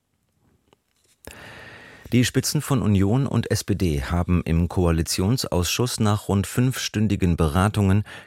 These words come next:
keine Einigung über eine Senkung der Stromsteuer für Privathaushalte und weitere Unternehmen erzielt.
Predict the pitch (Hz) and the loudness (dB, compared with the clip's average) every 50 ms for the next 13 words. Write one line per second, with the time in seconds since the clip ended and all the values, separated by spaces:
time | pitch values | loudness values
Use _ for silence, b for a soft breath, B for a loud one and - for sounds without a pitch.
0 | B - - 113 113 117 123 131 135 - - - 98 101 107 110 - 110 104 120 | B 0 2 4 4 4 4 2 0 0 0 2 2 2 2 2 2 2 2 2
1 | 120 - - 110 90 107 - - 98 98 95 76 85 90 101 107 - 117 117 113 | 0 0 -2 0 0 0 0 2 2 2 2 2 2 2 2 2 2 2 2 2
2 | 104 90 85 85 82 - - 95 104 104 101 95 - - 98 98 101 101 104 - | 4 2 2 2 0 -2 -2 0 2 2 2 0 0 0 0 2 2 2 0 0
3 | - 95 85 - - 92 82 71 104 113 123 - 95 90 85 - - - 76 78 | 0 -2 -2 0 0 0 2 4 2 2 2 2 2 2 2 2 2 2 2 2
4 | 80 - 101 104 78 95 92 - 87 90 98 - 110 90 85 85 62 76 73 76 | 2 0 0 0 0 2 4 6 6 6 4 2 0 0 0 0 -2 0 0 0
5 | 69 71 71 71 69 67 65 - 65 69 - - - 85 82 78 69 - B | 2 2 2 2 2 0 0 -2 -2 -4 -2 -2 0 0 0 0 0 -2 B